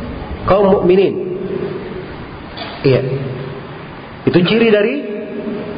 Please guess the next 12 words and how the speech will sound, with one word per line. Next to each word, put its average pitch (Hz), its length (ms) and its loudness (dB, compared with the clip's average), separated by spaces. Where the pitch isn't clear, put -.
umat 208 240 6
ini. 123 200 4
Ciri 240 240 6
dari 202 180 6
umat 208 300 4
Islam. 120 300 0
"Innama 208 400 6
waliyukumullahu 170 1000 4
wa 143 180 2
rasuluhu 139 560 0
walladzina 143 460 2
amanu." 123 480 -4